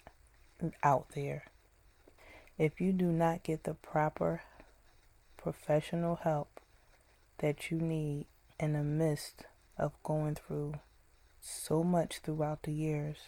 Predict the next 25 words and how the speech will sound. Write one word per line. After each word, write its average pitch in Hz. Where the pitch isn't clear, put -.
everything 170
you've 165
accomplished 175
is 156
not 156
gonna 156
matter. 147
For -
some 170
people, 208
in 160
order 185
to 180
have 170
fun 175
after 170
forty 156
and 160
enjoy 156
the -
second 170
half 175
of 165
your 165
life, 170